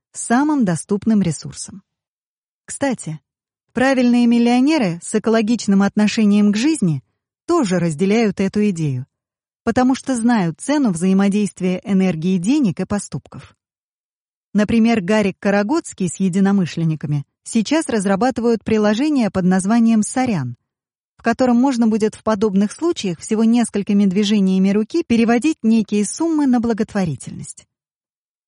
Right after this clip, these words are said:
Я дам Q R-ссылку на его пост, в котором он рассказывает об этой разработке,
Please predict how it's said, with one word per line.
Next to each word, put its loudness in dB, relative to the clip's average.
Я 4
дам 4
Q 2
R-ссылку 0
на 2
его 0
пост, -4
в -20
котором 2
он 2
рассказывает 0
об 0
этой 0
разработке, -4